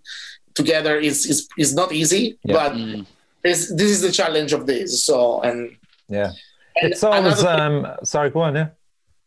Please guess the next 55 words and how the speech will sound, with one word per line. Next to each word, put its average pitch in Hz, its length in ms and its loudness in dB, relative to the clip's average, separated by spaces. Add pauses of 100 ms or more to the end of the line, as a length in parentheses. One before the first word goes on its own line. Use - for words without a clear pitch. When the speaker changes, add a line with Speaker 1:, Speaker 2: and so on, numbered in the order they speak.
(180)
Speaker 2:
Another 123 200 0
Speaker 1:
No, 139 120 4
no, 202 60 4
Speaker 2:
thing. 190 100 2
Speaker 1:
I - 20 4
want 175 180 0 (480)
Speaker 2:
No, 160 80 2
I 180 60 4
was 165 80 0
just 180 160 2
Speaker 1:
to - 20 -2
Speaker 2:
gonna 185 240 2
say, 175 220 2
I, 175 80 4
I 156 220 0
would 170 160 2
always, 165 420 2
like, 143 200 2
if 139 120 -4
I 143 100 2
was 139 140 0
in 135 80 0
a - 20 2
band, 143 260 0
I'd 127 100 2
always 120 460 0 (280)
enjoy 127 680 2 (300)
that 123 160 0
whole 120 320 2
side 120 400 0
of 104 80 -2
it 104 80 0
as 101 120 -2
well, 117 200 2
looking 104 260 -2
forward 113 380 0
to 107 80 -10
what's 104 240 -2
gonna 113 160 -2
be 113 100 0
on 107 140 -2
the 101 100 -2
T-shirts 110 580 -4
and 101 120 -4
the 104 60 2
artwork 107 500 0
and 98 100 -6
how 98 140 -4
to - 100 -16
be 110 100 -2
creative 110 480 -2
with 101 140 0
it, 95 80 -2
you 90 100 -10
know? 104 160 -10